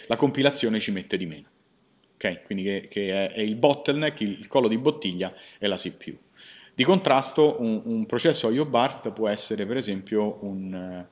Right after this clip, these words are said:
eh, che ne so, un programma che... Eh, masterizza i C D.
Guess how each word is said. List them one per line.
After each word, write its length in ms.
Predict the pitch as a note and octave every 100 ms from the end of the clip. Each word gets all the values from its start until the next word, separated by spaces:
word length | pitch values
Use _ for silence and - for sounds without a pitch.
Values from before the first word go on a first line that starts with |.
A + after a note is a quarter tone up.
| _ - - _
eh, 1500 | - D#2+ D2+ D2+ - G1+ G1+ G1+ G1+ - G1+ G1+ G1+ - - -
che 100 | A2
ne 100 | G#2
so, 140 | F#2+
un 180 | F2+ F#2+
programma 560 | B2 A#2+ A#2+ C#3 A#2+
che... 1600 | G#2+ G#2+ G#2 G2+ G2 G2+ F#2+ F#2+ F#2+ F#2+ F#2+ F#2+ F#2+ F#2 F#2 F2+ - _ _ _ _ _ _
Eh, 480 | F#2+ F2+ E2+ D2 A1 G1+ A#1 G#1+ G1+ G1+ - _ _ _ _ _ _ _ _ _ _ _ _ _ _ _ _ _ _ _ _ _ _ _
masterizza 580 | A#2+ B2+ - C3+ C#3+ C#3+
i 60 | B2
C 180 | B2
D. 300 | B2 - -